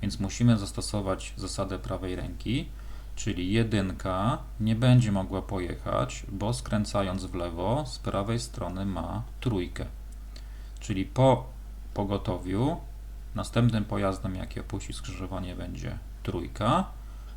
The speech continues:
a na końcu pojedzie jedynka. Czyli najpierw opuszcza skrzyżowanie pojazd uprzywilejowany, potem pojedzie trójka,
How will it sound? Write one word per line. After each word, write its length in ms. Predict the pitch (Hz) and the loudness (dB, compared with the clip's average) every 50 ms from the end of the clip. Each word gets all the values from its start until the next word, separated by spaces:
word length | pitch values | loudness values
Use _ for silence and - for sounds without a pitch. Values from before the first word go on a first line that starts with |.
| - - - - | -10 -10 -4 2
a 120 | - 113 131 | 4 6 6
na 120 | 135 147 | 6 4
końcu 360 | 123 - 104 107 110 - 117 | 4 4 4 4 2 2 -2
pojedzie 600 | - - 101 92 90 90 85 85 92 92 95 95 - - - - - - | -2 0 0 -2 0 -2 -2 -2 -2 -2 -2 -4 -4 -6 -10 -10 -6 -2
jedynka. 560 | 107 101 101 92 92 82 76 76 - - - - - - - - - - - - - - - - - - - - - - - - - - - - - | -2 0 0 0 0 -2 -2 -4 -4 -6 -6 -8 -8 -10 -10 -10 -10 -10 -10 -10 -10 -10 -10 -10 -10 -10 -10 -10 -10 -10 -10 -8 -8 -8 -8 -8 -6
Czyli 180 | - 113 104 | -2 0 4
najpierw 380 | 104 117 127 127 123 120 - - | 6 8 8 8 6 4 0 0
opuszcza 480 | 95 - - 110 110 - - - 104 | -2 -2 0 0 0 0 0 0 0
skrzyżowanie 760 | 98 - - - - 98 98 98 92 95 95 95 95 92 95 - - | 0 -2 -4 -6 -4 -2 -2 -2 0 0 0 0 -2 -2 -4 -6 -4
pojazd 520 | - - 101 92 87 - - - - - - - - - | -4 -2 -2 0 -2 -2 -4 -6 -8 -10 -10 -10 -4 -2
uprzywilejowany, 1040 | 120 120 - - - 123 117 113 110 110 113 113 113 120 117 120 127 135 147 156 160 - - - - - - - - | -2 -2 -2 -2 -2 0 0 2 2 2 2 2 4 6 6 6 6 6 4 2 -2 -4 -8 -10 -10 -10 -10 -6 -2
potem 280 | - 107 - 101 95 95 | -2 0 0 0 -2 -2
pojedzie 520 | - - 95 95 92 90 - - 104 101 101 - - - | -2 -2 -2 -2 -2 -4 -4 -6 -6 -6 -6 -8 -4 0
trójka, 640 | 120 120 127 131 131 127 - 131 127 127 135 127 | 2 4 4 4 2 2 2 4 4 4 4 2